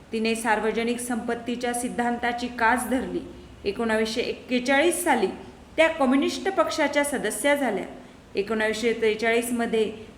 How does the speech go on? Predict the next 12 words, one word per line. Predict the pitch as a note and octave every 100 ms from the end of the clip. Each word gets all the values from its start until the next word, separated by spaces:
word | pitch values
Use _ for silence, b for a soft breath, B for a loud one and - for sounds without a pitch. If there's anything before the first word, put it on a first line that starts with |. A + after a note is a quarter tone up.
| -
त्यांनी | C4 C4 C#4+
साम्यवादी | C4 C4+ D4+ E4+ D#4+ D4 C#4+
पक्षाचे | C#4 C4+ - C4+ C#4+
अध्यक्ष | - - G3+ C#4+ C#4+ C4+ G#3+ - B B B -
पीसी | D4+ D4+ F#4
जोशी | E4 D#4+ D#4 D#4+
बरोबर | C4+ C#4 C#4 C#4
विवाह | C4+ G#3+ G#3+ B3 D4+
केला. | - G3+ - - - B B B -
शेवटच्या | A3+ G#3+ G#3 A#3
श्वासापर्यंत | A3+ A#3 A3 A#3+ A3+ A#3 A#3 A3+
त्या | A#3 A#3+ A#3